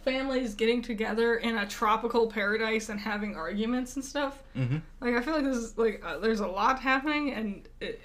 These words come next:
Speaker 1: you didn't do anything unique enough to set yourself apart with Easter Sunday.
Speaker 2: Yeah. Elvis, A hundred and thirty-six million.
Speaker 1: Seven weeks in.
Speaker 2: Yeah.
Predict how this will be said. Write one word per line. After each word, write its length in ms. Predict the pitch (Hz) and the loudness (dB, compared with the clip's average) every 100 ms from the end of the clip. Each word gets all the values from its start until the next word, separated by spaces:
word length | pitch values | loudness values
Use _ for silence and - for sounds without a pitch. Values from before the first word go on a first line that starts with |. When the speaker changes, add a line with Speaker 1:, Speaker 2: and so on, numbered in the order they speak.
| - | -10
Speaker 1:
you 160 | 190 226 | -2 0
didn't 220 | 240 247 | 4 4
do 100 | 240 | 2
anything 420 | 208 220 214 196 | 2 0 -2 -4
unique 460 | 190 208 220 226 208 | -2 0 2 2 0
enough 560 | 190 156 139 - - - - - - - | -6 -8 -12 -12 -16 -18 -18 -18 -18 -8
to 100 | 220 | -6
set 220 | 214 202 | -4 -6
yourself 300 | 208 202 185 | -6 -8 -8
apart 460 | 165 208 - - - - - - - - | -8 -6 -6 -10 -16 -18 -18 -18 -18 -8
with 260 | 202 - - | -6 -6 -6
Easter 280 | 214 202 - | -6 -6 -8
Sunday. 480 | - 185 165 170 - - - | -10 -12 -12 -14 -16 -18 -2
Speaker 2:
Yeah. 300 | 131 110 92 - - - - - - - - - - - - - - 131 | 2 2 2 -8 -20 -20 -20 -20 -20 -20 -20 -20 -20 -20 -18 -20 -2 4
Elvis, 540 | 160 170 202 - - - - - - - - - - - - - | 6 6 4 2 -2 -10 -18 -18 -18 -18 -18 -18 -18 -20 -18 -6
A 60 | 120 | -4
hundred 480 | 107 131 127 123 120 | -2 2 4 4 2
and 120 | 104 | 0
thirty-six 840 | - - 127 120 110 - 110 - 107 | -4 -4 -2 -2 -4 -4 -4 -6 -6
million. 680 | 98 104 113 135 151 160 170 | -2 0 0 -2 -4 -6 -8
Speaker 1:
Seven 380 | - 214 226 | -6 -2 0
weeks 300 | 226 233 - | 0 -2 -2
in. 320 | 285 294 311 311 - 131 120 127 | -2 0 0 -4 -14 -16 -12 -10
Speaker 2:
Yeah. 120 | 151 | -6